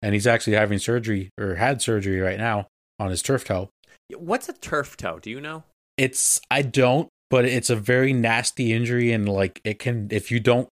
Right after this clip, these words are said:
Speaker 1: treat it right
Speaker 2: Treat
Speaker 1: away,
Speaker 2: it.
Speaker 1: it can just get worse as the season goes on. A lot of guys do end up getting turf toe. You can play with it, but you're not gonna be a hundred percent.
Speaker 2: It's like Tommy John. <laughs> You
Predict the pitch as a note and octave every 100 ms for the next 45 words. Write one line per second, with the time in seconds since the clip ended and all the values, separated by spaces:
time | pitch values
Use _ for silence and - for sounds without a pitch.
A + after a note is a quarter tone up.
0 | - - A2+ A#2+ B2+ B2+ C3+ C#3 C#3 C#3+
1 | - _ _ _ - A2 A#2 A2 A2 -
2 | - _ _ _ A2+ G#2+ G2+ G#2+ G2+ G2+
3 | F#2+ F#2 - G2+ F#2+ F#2 F#2 F#2+ F2+ F2+
4 | G2+ A2+ A#2+ A2 G2+ G2 A2+ A2 G#2 G2+
5 | F#2+ - G2+ G2 G#2 G2+ - G#2+ G#2 F#2+
6 | _ _ C#3 D#3+ - A#2+ B2+ C#3 E3+ D#3
7 | _ _ _ _ - A#2 A2+ A#2 A#2 A2+
8 | G#2 G#2 F2+ F#2 F2 - F2+ - _ _
9 | - B2+ - A2 G2 F#2+ F2 F2 _ _
10 | _ - B2+